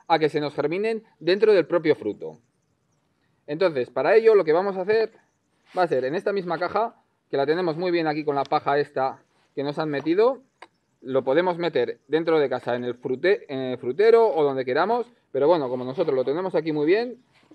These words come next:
las vamos a poner así, y entonces por este, por esta rajica que tiene aquí nos va a salir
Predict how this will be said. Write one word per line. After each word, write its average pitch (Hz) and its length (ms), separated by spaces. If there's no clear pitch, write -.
las 139 160
vamos 196 280
a 156 80
poner 147 240
así, 262 440
y 170 100
entonces 233 560
por 160 160
este, 214 460
por 185 120
esta 208 180
rajica 175 360
que 151 120
tiene 147 180
aquí 208 400
nos 160 220
va 226 40
a 208 40
salir 214 420